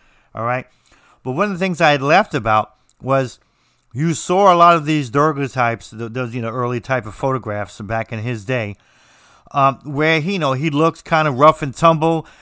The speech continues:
He looked kinda, like, you know, pissed off. He definitely looked like, you know, he was not a happy fellow. Uh, sometimes, as much as he can seem neat, he s-, definitely still d-, seemed disheveled.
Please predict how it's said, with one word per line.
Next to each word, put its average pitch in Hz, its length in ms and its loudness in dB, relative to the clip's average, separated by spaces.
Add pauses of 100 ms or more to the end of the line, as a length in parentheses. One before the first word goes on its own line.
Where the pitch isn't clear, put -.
(120)
He 147 160 2
looked 156 240 2
kinda, 147 280 2
like, 135 340 0
you 143 100 -4
know, 110 440 -2
pissed 151 340 -2
off. 147 320 4
He 143 100 -4
definitely 151 420 -2
looked 143 200 -4
like, 139 260 0
you 139 80 -4
know, 120 120 -2
he 123 120 -4
was 117 160 -8
not 139 180 -2
a 135 80 -2
happy 143 320 -2
fellow. 151 540 2 (500)
Uh, 120 220 2
sometimes, 147 720 -2
as 117 240 -8
much 143 240 0
as 135 200 -10
he 151 120 -6
can 139 180 -6
seem 139 400 -4
neat, 165 320 -4 (280)
he - 180 -10
s-, - 200 -10
definitely 165 560 -2
still 175 440 -4
d-, 127 180 -14
seemed 156 380 -6
disheveled. 160 720 -2